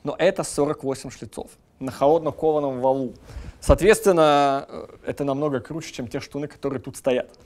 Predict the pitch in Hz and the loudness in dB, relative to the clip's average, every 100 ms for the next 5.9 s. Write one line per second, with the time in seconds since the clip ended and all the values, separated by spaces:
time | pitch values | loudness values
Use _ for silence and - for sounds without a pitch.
0 | - - _ 147 175 233 202 143 156 151 | -20 -20 _ 2 4 6 4 2 2 2
1 | 139 - 285 - 196 175 151 139 139 151 | 2 2 2 2 -2 2 2 0 4 4
2 | 147 160 135 117 117 139 233 302 - - | 6 -2 -2 -2 -2 2 2 0 -12 -20
3 | - 135 165 196 165 - _ _ _ - | -12 0 6 6 6 -4 _ _ _ -20
4 | - 226 226 123 117 120 123 131 151 - | -2 -2 0 -6 -4 -4 -2 -2 -4 -8
5 | _ _ 127 - 123 - 151 147 135 | _ _ -16 -12 -14 -2 0 2 -2